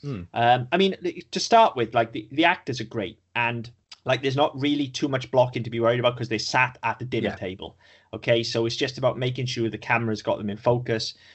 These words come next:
Speaker 2: whenever it needs to, and, you know, the direction for the most part is good. Sansa is, is fucking phenomenal. Like, it's p-, some of the best work she's done,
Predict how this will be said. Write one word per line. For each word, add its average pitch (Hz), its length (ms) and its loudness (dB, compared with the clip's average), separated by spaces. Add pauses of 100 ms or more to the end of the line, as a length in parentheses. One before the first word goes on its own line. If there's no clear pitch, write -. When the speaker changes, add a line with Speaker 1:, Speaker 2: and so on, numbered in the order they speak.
(160)
Speaker 2:
whenever 113 360 0
it 107 140 0
needs 113 300 -4
to, 110 320 4
and, 147 340 2 (220)
you 202 120 -2
know, 175 280 -4 (340)
the 160 80 2
direction 160 480 0
for - 80 -16
the 156 80 -4
most 131 200 -2
part 120 160 4
is 104 80 0
good. 110 140 0
Sansa 208 560 2
is, 107 320 -2
is 123 120 -8
fucking 135 380 2
phenomenal. 113 640 -2 (300)
Like, 117 320 2
it's - 320 -12 (160)
p-, - 140 -6
some 151 200 2
of 143 60 4
the 127 60 2
best 131 400 0
work 113 260 -2
she's - 260 -10
done, 104 420 0